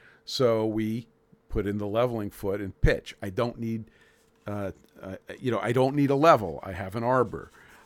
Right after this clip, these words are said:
Uh, I don't have twist problems because everything is symmetrical. There's no place for twist to creep in. Um, and there's some other things about the balancing technique,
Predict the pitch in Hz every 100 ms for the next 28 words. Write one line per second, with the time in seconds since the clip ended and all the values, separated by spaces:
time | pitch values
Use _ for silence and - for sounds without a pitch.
0 | - 98 87 85 - 110 127 127 104 127
1 | 123 120 - 160 - - 120 107 107 120
2 | 110 104 - 110 98 - 135 123 117 113
3 | 107 - 110 131 - 117 98 101 90 -
4 | - - 104 98 90 120 117 - 107 -
5 | 92 - 123 98 - - - - 110 -
6 | 131 71 - _ _ _ _ _ _ _
7 | _ - - - - - - - _ 123
8 | 131 131 127 107 _ _ _ _ _ -
9 | 160 170 165 170 160 185 185 - 147 123
10 | 117 117 120 117 107 123 131 143 - 123
11 | - - 120 104 107 127 -